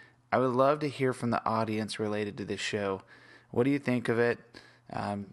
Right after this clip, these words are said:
did you like the approach? Was it engaging? Did it make you think differently? Let me know.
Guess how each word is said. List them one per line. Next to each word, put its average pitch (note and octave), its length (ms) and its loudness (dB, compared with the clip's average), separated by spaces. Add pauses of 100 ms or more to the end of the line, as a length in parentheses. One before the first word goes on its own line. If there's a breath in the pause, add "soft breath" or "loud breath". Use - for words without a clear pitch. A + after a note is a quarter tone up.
did A#2+ 160 -4
you B2 80 4
like B2 260 4
the A#2+ 100 -2
approach? A#2+ 580 2
Was A#2+ 160 4
it A2+ 120 0
engaging? A2+ 720 0 (640 loud breath)
Did B2 160 4
it G#2+ 80 2
make C#3+ 240 0
you A#2 120 -4
think C#3 280 0
differently? C3+ 640 0 (180)
Let A#2+ 100 0
me B2 120 2
know. G#2+ 340 -2